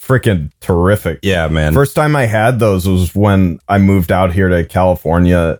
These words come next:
Speaker 1: Uh, the local candy shop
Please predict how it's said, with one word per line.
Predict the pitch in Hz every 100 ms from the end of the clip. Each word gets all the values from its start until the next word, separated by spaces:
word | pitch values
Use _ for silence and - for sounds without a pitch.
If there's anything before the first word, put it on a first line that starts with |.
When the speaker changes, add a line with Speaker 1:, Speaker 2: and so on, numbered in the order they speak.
| -
Speaker 1:
Uh, | 85 82 73 - -
the | 90 90 82
local | 85 101 104 107 95 87 80 - _ _
candy | - 123 120 113
shop | 98 - 92 90